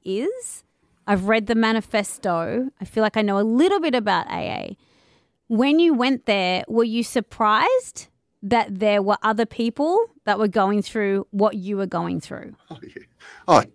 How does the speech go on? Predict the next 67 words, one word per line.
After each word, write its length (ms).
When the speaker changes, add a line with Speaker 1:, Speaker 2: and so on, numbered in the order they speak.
Speaker 2:
totally. 520
I 200
was 260
Speaker 1:
Yeah. 100
Speaker 2:
convinced 680
that 100
all 260
of 80
my 180
problems 320
were 60
my 60
own. 220
They 160
were 120
Speaker 1:
Yeah. 60
Speaker 2:
unique 300
to 60
me, 200
and 420
that 300
not 160
only 160
because 220
they 80
were 100
unique 240
to 120
me, 200
I 100
had 140
to 140
figure 200
them 80
out 320
on 100
my, 100
by 80
myself. 380
Speaker 1:
Mm. 140
Speaker 2:
Like, 200
my 220
idea 300
of 80
what 120
it 60
meant 160
to 60
be 100
a 60
man 360
was, 380
if 120
you 80
have 120
a 40
problem, 320
you 80
sort 300
it 80
out 140
yourself. 460
You 60
don't 240
ask 240
for 80
help. 220